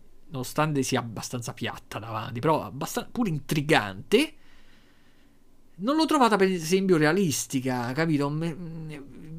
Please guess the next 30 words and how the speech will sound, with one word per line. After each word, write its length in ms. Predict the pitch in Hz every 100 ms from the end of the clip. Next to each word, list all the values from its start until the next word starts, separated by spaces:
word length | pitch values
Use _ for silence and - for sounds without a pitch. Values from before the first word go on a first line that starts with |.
| 170
c'è 180 | - 151
sta 320 | - - 190
tizia, 580 | 254 269 277 - 156 123
dopo 180 | 143
vi 80 | 131
racconto 320 | 123 - 143
leggermente 400 | 127 127 135 135
un 60 | 123
po' 100 | 131
la 80 | 123
storia, 380 | - 135 123 120
c'è 100 | 147
sta 200 | - 196
tizia 460 | 240 277 151 131
con 100 | 131
un 60 | 131
tenente 360 | 170 147 131
colonnello 680 | 139 185 226 233 254 285 170
che 120 | 143
sta 220 | - -
là 320 | 175 147 117 - - - - - -
con, 260 | 170 165 160
ehm, 760 | 160 156 151 147 147 160 151
vestita 500 | 147 156 - 240 143
da 140 | 135 131
sera, 400 | 147 139 127 120
con 160 | 135
il 60 | 139
vestito 420 | 139 - 180 151
leggero, 1080 | 139 127 - - 151 156 143 131 131 127